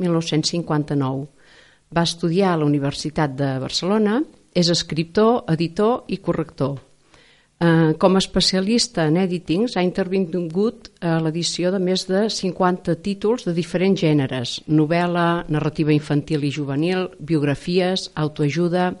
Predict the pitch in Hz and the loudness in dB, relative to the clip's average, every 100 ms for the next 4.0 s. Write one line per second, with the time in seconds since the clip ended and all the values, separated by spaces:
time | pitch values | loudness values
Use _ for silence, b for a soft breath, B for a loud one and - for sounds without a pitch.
0 | _ - 151 147 139 143 - 175 180 180 | _ -4 -2 0 -2 -4 -2 0 0 -2
1 | b b b b b b - 147 165 165 | b b b b b b -8 0 2 2
2 | 147 139 147 - _ b b b b b | 0 -4 -6 -14 _ b b b b b
3 | - 208 - 214 190 175 - 208 180 | 2 2 4 4 4 4 2 2 2